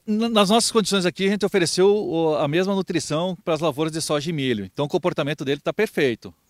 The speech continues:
É, se a gente olhar o dimensionamento dele, o volume dele,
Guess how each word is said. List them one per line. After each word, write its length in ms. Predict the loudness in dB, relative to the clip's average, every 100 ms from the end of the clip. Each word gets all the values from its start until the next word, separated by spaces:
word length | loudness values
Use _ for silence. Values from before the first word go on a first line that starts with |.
| -6
É, 320 | -2 0 -2
se 100 | -2
a 40 |
gente 120 | -4 -2
olhar 340 | 0 2 2
o 40 |
dimensionamento 640 | 0 -6 -6 -6 -4 -6 -8
dele, 380 | -2 0 0 -2
o 40 |
volume 360 | -4 -4 -4 -4
dele, 440 | -2 0 0 -2